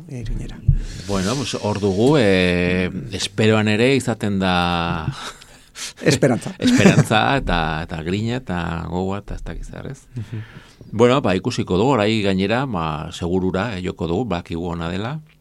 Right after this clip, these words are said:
Speaker 2: eta
Speaker 1: Mhm.
Speaker 2: beraz. Ez dakit hori problema ez ote den, edo ez ote den izanen,
Speaker 1: Ja,
Speaker 2: ez?
Speaker 1: ea, ze
Speaker 2: Batzuetan,
Speaker 1: espero dugun
Speaker 2: bai,
Speaker 1: eta
Speaker 2: hori da.
Speaker 1: ze ikusten dugun,
Speaker 2: Bai,
Speaker 1: bai,
Speaker 2: espero,
Speaker 1: edo
Speaker 2: bai, uste dut, ba, hau izugarria izanen da, batzuetan joaten zara, bueno, pff,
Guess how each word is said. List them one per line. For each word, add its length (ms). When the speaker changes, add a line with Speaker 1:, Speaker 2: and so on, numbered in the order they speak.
Speaker 2:
eta 120
Speaker 1:
Mhm. 80
Speaker 2:
beraz. 380
Ez 60
dakit 260
hori 220
problema 680
ez 140
ote 240
den, 360
edo 260
ez 120
ote 220
den 140
izanen, 400
Speaker 1:
Ja, 80
Speaker 2:
ez? 80
Speaker 1:
ea, 40
ze 60
Speaker 2:
Batzuetan, 380
Speaker 1:
espero 240
dugun 240
Speaker 2:
bai, 20
Speaker 1:
eta 40
Speaker 2:
hori 80
da. 100
Speaker 1:
ze 120
ikusten 460
dugun, 400
Speaker 2:
Bai, 100
Speaker 1:
bai, 120
Speaker 2:
espero, 240
Speaker 1:
edo 140
Speaker 2:
bai, 100
uste 180
dut, 140
ba, 180
hau 160
izugarria 600
izanen 300
da, 120
batzuetan 380
joaten 180
zara, 180
bueno, 380
pff, 220